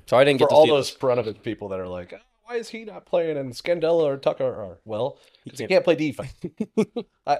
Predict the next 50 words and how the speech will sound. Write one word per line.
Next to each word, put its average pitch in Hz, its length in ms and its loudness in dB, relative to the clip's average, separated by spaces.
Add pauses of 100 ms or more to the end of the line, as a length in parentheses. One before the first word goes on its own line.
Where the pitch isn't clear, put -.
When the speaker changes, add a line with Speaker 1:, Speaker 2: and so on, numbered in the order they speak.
(120)
Speaker 2:
I 139 80 0
think 214 140 -4
he'll 214 100 6
get 175 220 0
there. 160 280 4
I 127 40 -2
really 151 260 2
do. 117 400 -4
But, 95 200 -12
man, 113 320 -4
that 123 120 -6
was 104 140 -8
just 113 200 -12
a 107 40 -10
little 101 240 -6
shoulder 110 520 -4
move 113 520 -4
that 95 260 -6
he 110 80 -8
went 101 180 -4
to 104 60 -14
the 101 120 -2
outside, 104 500 0
and 87 100 -10
he 95 80 -6
was 92 160 -8
a 90 280 -8
six-foot-four - 680 -4
guy 107 280 0
against 98 300 -6
a - 40 -10
five-foot-ten 101 680 -4
guy, 101 240 0
and 98 120 -4
it 92 120 -12
did 90 180 -10
not, 90 300 -8
well, 82 300 -14
I, 90 260 -10
I'm 87 160 -20
giving 82 280 -14 (100)
Perunovich 82 360 -10
probably 85 180 -8
two 85 180 -16
inches, - 340 -16 (100)
five-foot-eight 87 400 -14
guy. - 720 2
Speaker 1:
<laughs> 139 60 6
Speaker 2:
Uh, 113 360 4 (720)
and, 104 380 -6